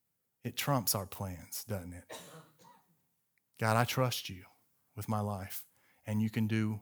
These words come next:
with my life whatever you see fit, because I know that I can completely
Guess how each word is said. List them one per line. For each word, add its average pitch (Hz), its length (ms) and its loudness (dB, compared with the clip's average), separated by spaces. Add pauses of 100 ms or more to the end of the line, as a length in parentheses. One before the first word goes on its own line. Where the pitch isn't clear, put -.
(360)
with 101 140 -4
my 101 120 4
life 95 440 0 (640)
whatever 104 280 0
you 101 120 0
see 107 240 -2
fit, 92 400 -8 (760)
because 107 260 -4
I 104 120 2
know 101 400 0 (1040)
that 98 120 -2
I 98 80 -4
can 98 160 -8
completely 98 680 -2